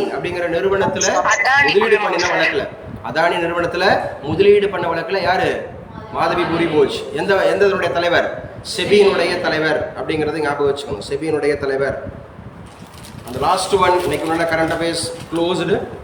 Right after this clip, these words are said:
Speaker 1: என்ன சார், நான் தஞ்சை பல்கலைக்கழகத்துல பாரதியார் சிலை, தஞ்சை பல்கலைக்கழகம், தமிழ் பல்கலைக்கழகம், அது தமிழ் இணைய பல்கலைக்கழகம் என்று பேர் மாத்திட்டாங்க ரெண்டாயிரத்துல. அப்ப தஞ்சை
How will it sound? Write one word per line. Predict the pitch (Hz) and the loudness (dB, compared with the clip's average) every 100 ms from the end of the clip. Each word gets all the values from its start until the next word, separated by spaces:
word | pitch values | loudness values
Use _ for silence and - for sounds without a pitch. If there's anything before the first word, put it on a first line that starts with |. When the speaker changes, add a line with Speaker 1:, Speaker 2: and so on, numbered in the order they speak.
| - - | -14 -4
Speaker 1:
என்ன | 151 165 | -2 0
சார், | 170 147 | 0 2
நான் | 147 - | 0 0
தஞ்சை | 180 202 214 214 208 202 | 2 2 4 4 4 -2
பல்கலைக்கழகத்துல | 175 170 190 190 175 165 170 175 170 | -2 0 0 0 -2 -4 -4 -6 -2
பாரதியார் | 160 185 185 185 180 - | 0 0 0 -2 -2 -4
சிலை, | - 156 104 - - - - - - - - 147 | -4 -6 -6 -10 -14 -16 -20 -20 -20 -18 -10 -4
தஞ்சை | 165 - 208 196 196 | -4 2 4 4 2
பல்கலைக்கழகம், | 170 170 170 170 160 - - - - - - | -2 -2 -2 -2 -2 -2 -6 -10 -12 -12 -8
தமிழ் | 156 190 185 | -2 0 0
பல்கலைக்கழகம், | 165 160 160 165 160 147 - - - - - - - | 0 0 -2 0 0 0 -4 -8 -10 -12 -20 -20 -14
அது | 131 139 | -8 -4
தமிழ் | 156 175 175 | -2 0 0
இணைய | 170 175 175 | 2 2 0
பல்கலைக்கழகம் | 165 170 160 160 156 165 | 0 0 0 0 0 0
என்று | 156 160 | -2 -2
பேர் | 165 156 | -2 0
மாத்திட்டாங்க | 160 156 147 131 | -2 -2 -2 -2
ரெண்டாயிரத்துல. | 135 147 143 143 107 - - - - | -2 0 0 0 -6 -10 -16 -16 -12
அப்ப | 135 131 | -8 -2
தஞ்சை | 156 160 190 | 0 2 2